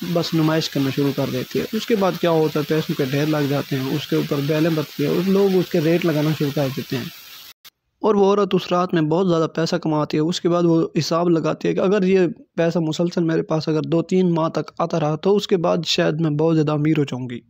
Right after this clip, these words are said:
और फिर मैं अपना स्कूल भी खोलूँगी, मैं अपने इदारे को फिर इस तरह बनाऊँगी। और वो ऐसा करती है। कुछ अर्से के बाद उसे ख्याल आता है कि जो मैं कर रही हूँ ये तो बहुत बुरा है,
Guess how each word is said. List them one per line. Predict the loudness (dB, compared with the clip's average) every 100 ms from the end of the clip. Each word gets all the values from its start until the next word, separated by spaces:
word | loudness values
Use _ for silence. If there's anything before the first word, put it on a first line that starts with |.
| _ _
और | -4 2
फिर | 2
मैं | 2
अपना | 2 -2
स्कूल | -2 0 2
भी | 2
खोलूँगी, | 0 0 2 2
मैं | 0
अपने | 0 0
इदारे | 0 0 0
को | 0 -4 _ -2
फिर | -2 -2
इस | -6
तरह | -6 -4
बनाऊँगी। | -4 -6 -8 -4 2
और | 2
वो | 4
ऐसा | 2 2
करती | 2 0 2 2
है। | 2
कुछ | 0 0
अर्से | 2 0
के | 2
बाद | 0 0
उसे | -2 -4
ख्याल | 0 2 2
आता | 0
है | 0
कि |
जो | 2 0
मैं |
कर | 2 2
रही | 2
हूँ | 2
ये |
तो | 0
बहुत | -2 0 -2
बुरा | -4 -8
है, | -8